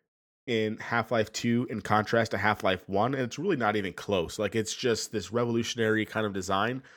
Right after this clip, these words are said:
from one game to the next in, you know, just a short period of time. The facial expressions, the movement, the really showed that, like, Valve is really moving the needle on graphics with their own engine.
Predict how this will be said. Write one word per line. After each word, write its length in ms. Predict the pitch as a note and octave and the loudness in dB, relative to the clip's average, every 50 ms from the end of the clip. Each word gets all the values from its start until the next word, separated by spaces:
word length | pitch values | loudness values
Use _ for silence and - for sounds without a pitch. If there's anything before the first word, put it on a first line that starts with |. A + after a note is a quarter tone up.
| - - _ _ _ | -20 -20 _ _ _
from 200 | - A#2+ A2 G#2 | -2 0 0 2
one 180 | G#2 G#2+ G#2 G2+ | 2 0 0 0
game 180 | F#2 G#2 G#2 G2+ | 0 0 0 -2
to 120 | - - | -2 -6
the 80 | G2+ F2+ | -4 -2
next 420 | F2+ F#2+ A#2 A2+ - - - - - | 0 0 0 -2 -6 -12 -12 -8 -2
in, 500 | A2+ G#2+ G#2 G2+ G2 G2 G2+ G2+ G#2 G#2 - | 0 0 0 0 0 -2 -4 -6 -8 -10 -10
you 140 | A#2 A2 | -8 -8
know, 60 | G2 F#2 | -8 -4
just 200 | - G#2+ - - | -4 -4 -4 -4
a 60 | F#2 | -6
short 240 | - - A2 G2+ - | -2 -2 -2 -2 -2
period 220 | - G#2 G2+ F#2+ | -4 -4 -4 -4
of 40 | F2+ | -6
time. 320 | - G2+ G#2+ A2+ A#2+ B2+ - _ - _ _ _ _ _ _ _ _ _ - | -6 -4 -4 -4 -4 -8 -12 _ -20 _ _ _ _ _ _ _ _ _ -8
The 80 | A2 | -4
facial 300 | - - C3+ C3+ D3 D3+ | 2 2 2 4 4 0
expressions, 540 | B2+ - - C3+ B2 - - C3+ B2+ A2+ G#2+ | -2 2 2 2 2 2 0 -4 -4 -4 -6
the 120 | G#2+ G#2+ | -6 -4
movement, 520 | G2 G2+ A2+ A#2+ A2+ A#2+ B2 A#2+ A#2+ A#2 A#2 - _ _ _ _ _ _ | 0 2 0 0 2 2 2 2 2 0 -4 -10 _ _ _ _ _ _
the 460 | - G2+ - A2 G#2+ G#2 G#2+ A2 A2 G#2+ B2+ | -20 -12 -6 -4 -2 -2 -2 -2 -4 -4 0
really 180 | B2+ C3 C#3 | 2 2 2
showed 400 | B2 - - A#2+ A2+ A2 A2 G#2+ G2 | 2 0 2 4 4 4 4 4 2
that, 180 | G#2+ G#2+ - G#2+ | 0 0 0 -2
like, 180 | G2+ F#2+ - | -4 -4 -2
Valve 340 | - G#2+ G#2 G#2 G#2+ A2 G#2+ | 2 4 6 6 6 6 4
is 160 | G#2 F2+ F2 | 2 0 0
really 160 | G#2 A2+ A2+ G#2+ | -2 -2 -2 0
moving 220 | G2 G#2+ G#2+ A2 | -2 -4 -4 -4
the 80 | G#2+ G2+ | -4 -2
needle 220 | G#2 G#2+ G#2 G2 | -2 -2 0 0
on 120 | F#2 F2 | -2 -2
graphics 480 | F2 F2+ F2 F#2 - - C3+ A#2+ - - | 2 2 2 2 4 0 -2 -4 -4 0
with 200 | A2 A2 - - | 0 0 0 2
their 180 | G#2+ G2 G2 F#2+ | 0 0 2 0
own 100 | F2+ F2+ | 0 -2
engine. 380 | G2+ A2 G#2+ C3+ D#3 F3+ E3+ | -2 -2 2 2 0 0 0